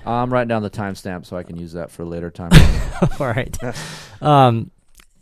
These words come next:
Speaker 2: you know, I, I noticed that the over rev was, got the, I did that test at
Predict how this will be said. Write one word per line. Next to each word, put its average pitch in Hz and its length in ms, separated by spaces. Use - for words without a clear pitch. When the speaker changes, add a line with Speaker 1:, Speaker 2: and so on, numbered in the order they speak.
Speaker 2:
you 156 120
know, 170 140
I, 165 220
I - 20
noticed 180 440
that 156 360
the 110 100
over 151 200
rev 139 200
was, 127 400
got 143 220
the, 139 260
I 151 100
did 175 100
that 170 160
test 139 420
at 120 460